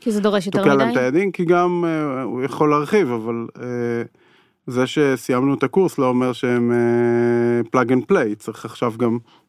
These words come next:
Speaker 2: זה, אז בסוף עדיין מעסיקים ג'וניורים, המון כישרון, צריך כאילו להכשיר אותו, אה, גם, זה גם capacity מסוים שהוא, שהוא לוקח את אותם אנשים שהעבירו את האקדמיה.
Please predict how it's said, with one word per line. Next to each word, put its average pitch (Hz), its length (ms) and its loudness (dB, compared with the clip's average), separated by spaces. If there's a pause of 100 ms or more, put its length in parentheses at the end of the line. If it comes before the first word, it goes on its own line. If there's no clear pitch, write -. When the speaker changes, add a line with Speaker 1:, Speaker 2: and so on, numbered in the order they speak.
Speaker 2:
זה, 113 260 0
אז 110 80 -2 (160)
בסוף 113 340 -6
עדיין 113 260 0
מעסיקים 113 500 0
ג'וניורים, 120 480 2
המון 113 200 0
כישרון, 143 420 -2
צריך - 240 -12 (400)
כאילו 110 240 2
להכשיר 110 340 2
אותו, 110 320 0 (500)
אה, 110 180 2
גם, 135 340 4
זה 117 160 -4
גם 139 320 0 (100)
capacity 139 460 -4
מסוים 120 440 -2
שהוא, 110 380 -4 (680)
שהוא 117 300 -2
לוקח 131 340 0
את - 80 -2
אותם 139 280 2
אנשים 131 360 0
שהעבירו 120 600 0
את 120 120 -4
האקדמיה. 110 520 -2